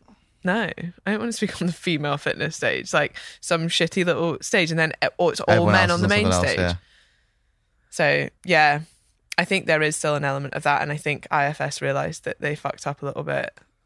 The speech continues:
Speaker 1: on the second day.
Speaker 2: Yeah, well, we, we put a few people forward who are then not wanting to do stuff, and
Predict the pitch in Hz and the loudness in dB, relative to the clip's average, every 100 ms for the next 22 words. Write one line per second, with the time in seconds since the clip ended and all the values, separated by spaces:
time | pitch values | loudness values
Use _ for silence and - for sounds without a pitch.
0 | - 147 139 151 143 - 139 123 - 160 | -8 -6 -6 -6 -6 -8 -10 -8 -6 -4
1 | 110 98 95 120 131 - 127 123 - 135 | 0 0 2 4 2 2 0 2 0 0
2 | - 127 123 - 123 110 101 101 98 95 | 0 0 0 0 2 2 4 2 2 -2
3 | _ _ _ 98 101 98 92 - 104 104 | _ _ _ 0 4 4 2 0 2 2
4 | - 78 95 101 101 95 - 90 - 95 | 2 -2 -2 0 0 0 0 -2 0 -2
5 | 92 | -2